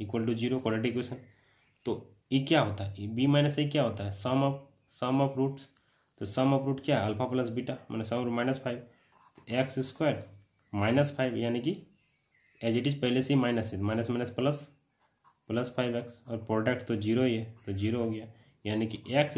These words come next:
स्क्वायर प्लस फ़ाइव एक्स इसका इक्वेशन हो जाएगा, क्वाड्रेटिक इक्वेशन।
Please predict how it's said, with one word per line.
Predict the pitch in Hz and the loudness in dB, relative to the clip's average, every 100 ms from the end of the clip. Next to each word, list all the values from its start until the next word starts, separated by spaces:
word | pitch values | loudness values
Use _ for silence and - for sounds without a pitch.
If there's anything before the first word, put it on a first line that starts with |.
| 127 | -2
स्क्वायर | - 120 117 110 | 0 -2 -2 -2
प्लस | 107 107 - | -2 -2 -8
फ़ाइव | - 127 135 110 | -4 0 0 0
एक्स | 110 - - _ - | -4 -8 -20 _ -16
इसका | - 139 | -8 -4
इक्वेशन | 139 - 101 104 | -4 -4 -4 -2
हो | 95 | -4
जाएगा, | 90 92 | -4 -8
क्वाड्रेटिक | 101 110 104 117 104 | -2 -2 2 2 2
इक्वेशन। | 95 95 92 | 0 -2 -6